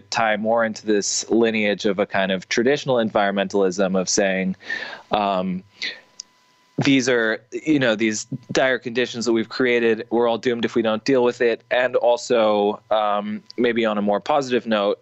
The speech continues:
um, tying that, I mean, again, still sort of apocalyptic, but tying it to bigger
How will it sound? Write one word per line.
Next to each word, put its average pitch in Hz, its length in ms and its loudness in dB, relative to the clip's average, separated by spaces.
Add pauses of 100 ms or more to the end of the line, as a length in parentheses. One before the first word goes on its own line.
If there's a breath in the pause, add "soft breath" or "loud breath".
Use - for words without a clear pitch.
um, 98 640 -2 (840)
tying 127 380 -2
that, 101 300 -2 (280)
I 117 60 0
mean, 101 260 -4 (140)
again, 113 500 2
still 101 340 0
sort 104 180 -2
of 95 80 -2
apocalyptic, 104 560 -4
but - 180 -2
tying 117 360 -2
it - 180 -4
to 101 480 0 (480 loud breath)
bigger 143 420 0